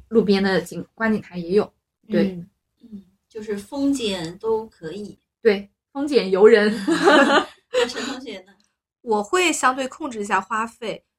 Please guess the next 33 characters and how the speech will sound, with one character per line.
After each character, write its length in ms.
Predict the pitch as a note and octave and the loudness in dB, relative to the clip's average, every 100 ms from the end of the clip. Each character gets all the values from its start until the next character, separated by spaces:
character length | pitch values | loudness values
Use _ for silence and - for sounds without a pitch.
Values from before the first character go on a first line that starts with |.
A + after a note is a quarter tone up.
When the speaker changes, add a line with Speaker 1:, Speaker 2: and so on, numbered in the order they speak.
| - | -6
Speaker 2:
但 140 | C4+ | -4
是 140 | C4+ | -4
我 160 | C4+ F#3 | -2 -2
对 220 | F3 A3+ | 0 0
吃 420 | A3+ - - A#3+ | 0 -6 -6 -4
和 240 | B3+ - F#3+ | -6 -4 -6
住 260 | F#3+ B3+ A3+ | -6 -8 -8
确 220 | - B3+ | -6 -6
实 160 | B3 F#3+ | -6 -8
是 180 | - | -6
有 140 | A3 F#3+ | -6 -6
一 60 | |
定 200 | F3+ C4 | -6 -2
要 180 | A#3 F#3 | 2 2
求 220 | G3+ - F3+ | 0 -4 -8
的。 160 | F3 - - - _ | -8 -10 -20 -20 _
我 280 | G3+ G#3 G3+ - | -2 0 0 -4
觉 140 | - A3 | -2 0
得 120 | A#3+ | 0
出 160 | A#3+ | -2
去 140 | C4+ D4 | -8 -2
玩 260 | A#3+ E3 | 2 2
了， 240 | F3 G#3+ G3+ | 2 -4 -4
那 220 | G3 G#3 - _ | -6 -10 -10 _
还 220 | _ F#3 | _ -12
是 160 | G3 - | -10 -6
要 120 | A#3 | -6
休 240 | A3+ C#4 C#4+ | -6 -8 -8
息 140 | - | -8
好， 180 | A3+ D#3 | -14 -10
吃 240 | - - | -4 -4
好 260 | - - A2+ | -4 -6 -6
的， 160 | B2 | -10